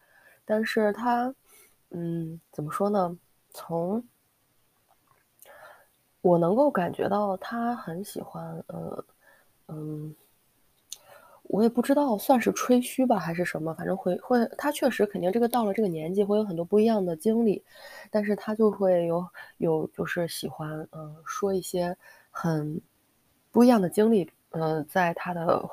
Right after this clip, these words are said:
嗯，各种话里面。比如说我们问她一个问题，她就会绕很远，说很多她自己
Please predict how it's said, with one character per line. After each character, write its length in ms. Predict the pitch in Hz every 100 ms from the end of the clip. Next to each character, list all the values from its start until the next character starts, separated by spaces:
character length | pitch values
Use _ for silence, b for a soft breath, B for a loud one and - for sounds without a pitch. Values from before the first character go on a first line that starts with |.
| -
嗯， 200 | 170 165 - -
各 140 | -
种 180 | 196 - 175
话 360 | - - 202 180
里 140 | -
面。 180 | - -
比 60 | 143
如 100 | 139
说 220 | - 202
我 40 |
们 120 | 165
问 80 | 190
她 140 | 202 214
一 40 |
个 60 | 247
问 180 | 269
题， 240 | 196 - - - B B B B B
她 100 | 202
就 80 | 226
会 240 | 220 196 - b b b
绕 220 | - 240 214
很 240 | 180 185
远， 240 | 202 -
说 220 | 170 - 208
很 140 | 190
多 100 | 170
她 220 | 185 202
自 200 | 196 208
己 240 | 185 160